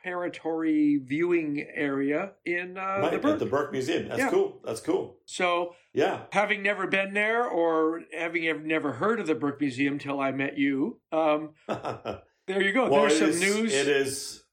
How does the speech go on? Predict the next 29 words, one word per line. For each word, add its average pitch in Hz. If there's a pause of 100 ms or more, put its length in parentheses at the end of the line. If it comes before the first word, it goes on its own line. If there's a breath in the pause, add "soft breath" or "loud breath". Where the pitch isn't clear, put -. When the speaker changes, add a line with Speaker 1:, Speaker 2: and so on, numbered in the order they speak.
(120)
Speaker 2:
it 123
is 123
Seattle's 120
premier, 107
if, 98 (120)
uh, 92 (100)
nat-, 101 (160)
natural 113
history 110
museum. 80
Speaker 1:
Well, 143
I, -
Speaker 2:
It -
Speaker 1:
I -
Speaker 2:
is -
Speaker 1:
gotta -
Speaker 2:
the -
Speaker 1:
go. 131
I 127
gotta -
Speaker 2:
natural 101
Speaker 1:
go 90
Speaker 2:
history 82
museum. 85
Speaker 1:
when 120
I'm 123
up 127
there 110
next. 104